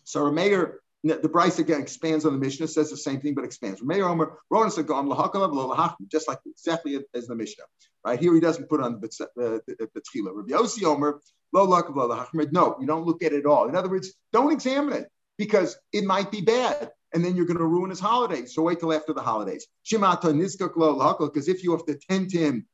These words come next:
uh, you know, as if you're mechuyev to tend him to be mekel, nizkak lo af lahachmer. Once you examine him, you have no choice. You gotta say good or bad. So better don't examine at all. That's what Yossi says. Amar Rebbe.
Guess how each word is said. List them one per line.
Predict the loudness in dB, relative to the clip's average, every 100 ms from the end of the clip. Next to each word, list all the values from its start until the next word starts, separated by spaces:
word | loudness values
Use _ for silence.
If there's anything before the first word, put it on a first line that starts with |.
| _ _
uh, | 2 2
you | 2
know, | 0
as | 2
if | 0 0
you're | 0
mechuyev | 2 0 -4 -4
to | -4
tend | -2 -2 0
him | 0 0 -2 -8 _ _ _
to | 0
be | 2
mekel, | 6 6 6 2 2 0
nizkak | -2 0 0 2
lo | 4
af | 4 2
lahachmer. | 0 -2 -2 -4 -6 -8 _
Once | 2 2 2
you | 0
examine | 0 0 -2 0
him, | 0 -2 -6 _
you | 4
have | 4
no | 4
choice. | 0 2 0 2
You | -2
gotta | -2 -2
say | 0 0
good | 2 2
or | 2
bad. | 0 -2
So | -2
better | 2 4 4
don't | 4 2
examine | -2 -2 -2 -2
at | -2
all. | 0 0 -2
That's | -4 -2
what | 2
Yossi | 2 0 -6
says. | -14 -16 -16 -20 _ _ _ 0
Amar | 4 6
Rebbe. | 6 4 0